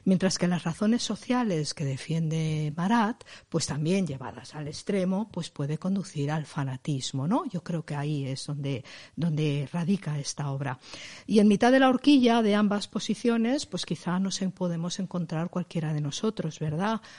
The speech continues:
Vamos oscilando de un lado a otro como un péndulo, y unos días nos sentimos más Sade y otros días nos sentimos más Marat, ¿verdad? La verdad es que vamos oscilando, como ya digo, poniéndonos a salvo de quienes dicen querer salvarnos, precisamente,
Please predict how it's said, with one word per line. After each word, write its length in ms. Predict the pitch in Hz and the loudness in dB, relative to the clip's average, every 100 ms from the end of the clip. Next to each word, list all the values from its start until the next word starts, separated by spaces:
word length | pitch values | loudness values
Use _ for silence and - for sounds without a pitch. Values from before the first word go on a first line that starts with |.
| - | -4
Vamos 300 | 185 180 - | 0 0 0
oscilando 760 | 156 - 156 170 170 139 123 - | -2 -2 2 2 2 0 -6 -10
de 120 | 160 | -8
un 120 | 156 | -6
lado 320 | 151 160 156 | -4 -4 -2
a 80 | 151 | 0
otro 300 | 175 185 160 | 0 0 -4
como 200 | 156 151 | -2 -2
un 120 | 156 | -2
péndulo, 560 | 151 208 220 175 180 277 - - - | 0 4 4 4 2 0 -4 -16 -10
y 80 | - | 0
unos 300 | 190 190 170 | 2 4 4
días 420 | 214 214 196 254 | 4 4 2 -2
nos 160 | 165 151 | -4 -2
sentimos 480 | 151 143 165 151 - | -2 -2 -2 -2 0
más 140 | 175 | -2
Sade 400 | - 196 196 220 | 0 -2 0 0
y 100 | 269 | 0
otros 300 | 180 151 151 | -2 -4 -4
días 320 | 147 151 185 | -2 -2 -4
nos 120 | - - | -10 -8
sentimos 520 | 156 156 214 147 - | -6 -2 -2 -4 -6
más 200 | 127 - | -8 -4
Marat, 420 | 131 139 135 - - | -4 -2 -4 -6 -10
¿verdad? 420 | 160 151 170 277 - - - - - - | -4 -2 0 0 -2 -18 -16 -12 -12 -4
La 160 | 185 | 0
verdad 340 | 196 196 214 220 | 2 2 2 2
es 180 | 220 - | 0 0
que 140 | 233 | 0
vamos 280 | 214 208 196 | 2 2 0
oscilando, 560 | 190 - 180 202 214 170 | -4 -2 0 2 0 -2
como 200 | 143 151 | -4 -2
ya 160 | 170 | -2
digo, 420 | 180 196 202 214 220 | 0 0 0 -2 -2
poniéndonos 540 | 165 170 170 175 - | -2 0 0 -2 -6
a 40 | |
salvo 480 | 165 - 190 175 185 | -6 -2 -2 0 -2
de 140 | 208 175 | -2 -4
quienes 640 | - 156 151 151 147 - | -4 -2 0 -2 -4 -4
dicen 460 | 160 175 - 165 156 | -2 -2 -4 -4 -2
querer 280 | 156 156 | -4 -4
salvarnos, 840 | - 151 139 147 151 151 175 269 - | -4 -4 -4 -2 -2 -2 -4 -6 -8
precisamente, 720 | - 139 151 - 165 190 202 | -14 -10 -8 -6 -4 -2 -2